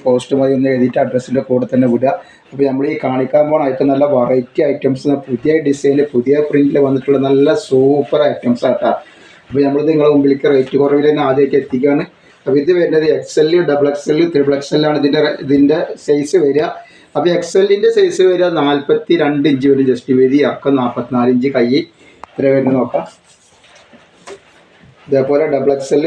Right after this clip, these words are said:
ത്രിബിൾ എക്സ് എൽ ഒക്കെ അവൈലബിൾ ആണ്. അത് പുതിയ പ്രിന്റ് അവൈലബിൾ ആണ്. അതേപോലെ തന്നെ നമ്മൾ നല്ല നെറ്റിൻ്റെ വീഡിയോ ഇട്ടിട്ടുണ്ട്. ഷാൾ നെറ്റ്, പ്ലെയിൻ, അറുപതിൻ്റെ പ്ലെയിനൊക്കെ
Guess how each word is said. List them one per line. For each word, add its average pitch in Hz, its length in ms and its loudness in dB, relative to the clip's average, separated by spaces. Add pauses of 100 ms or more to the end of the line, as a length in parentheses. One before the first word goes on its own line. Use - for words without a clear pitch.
(100)
ത്രിബിൾ 139 240 0
എക്സ് 135 220 -4
എൽ 139 160 0
ഒക്കെ - 200 -2
അവൈലബിൾ 135 520 -2
ആണ്. 147 140 -4 (300)
അത് 135 80 -2 (140)
പുതിയ 139 240 0
പ്രിന്റ് 143 300 0
അവൈലബിൾ 127 340 0
ആണ്. 120 160 0
അതേപോലെ 127 320 2
തന്നെ 156 160 0
നമ്മൾ 151 240 2
നല്ല 147 420 0
നെറ്റിൻ്റെ 143 600 2
വീഡിയോ 147 280 2
ഇട്ടിട്ടുണ്ട്. 143 340 0 (100)
ഷാൾ 135 220 0 (100)
നെറ്റ്, 139 360 0
പ്ലെയിൻ, 139 360 0 (880)
അറുപതിൻ്റെ 143 540 2
പ്ലെയിനൊക്കെ 143 560 0